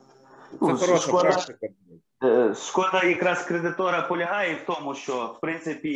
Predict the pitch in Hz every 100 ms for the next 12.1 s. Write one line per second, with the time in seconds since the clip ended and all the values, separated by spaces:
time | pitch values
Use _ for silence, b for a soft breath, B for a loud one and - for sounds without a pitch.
0 | 135 131 - 170 156 147 147 160 165 170
1 | 160 147 127 131 160 160 143 123 147 147
2 | - 160 170 165 156 151 160 160 B B
3 | B B - 131 131 131 127 127 127 123
4 | 123 135 165 175 175 185 175 160 165 175
5 | 170 151 143 143 143 160 156 147 147 143
6 | 147 160 165 160 143 156 147 147 151 160
7 | 170 170 165 170 165 147 135 135 170 165
8 | 156 147 147 147 160 180 - 165 170 202
9 | 151 117 117 117 117 127 123 151 147 139
10 | 156 143 135 139 151 147 147 B B -
11 | 143 139 139 139 160 160 185 170 156 127
12 | 113